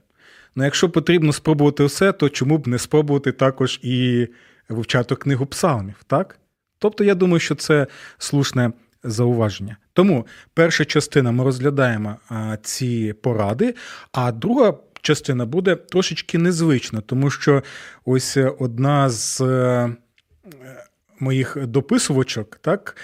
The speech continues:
запитувала мене, чому я вже декілька, е, разів викладаю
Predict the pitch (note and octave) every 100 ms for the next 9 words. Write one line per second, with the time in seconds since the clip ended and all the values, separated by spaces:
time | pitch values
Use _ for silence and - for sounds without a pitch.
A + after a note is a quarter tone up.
0 | - - - - B2+ A#2 - A3 G#3+ F3+
1 | E3 E3 E3 D3+ E3 D#3+ C#3 E3 D3+ C#3
2 | - _ C3+ B2 C#3 E3+ C#3+ C3 - C3+
3 | B2+ - _ _ _ _ _ _ _ _
4 | _ _ _ - D3+ C3+ B2+ B2+ C3 C#3+
5 | C#3+ C3 C3+ A2 - B2 - C#3+ C3 C#3+
6 | C3 A#2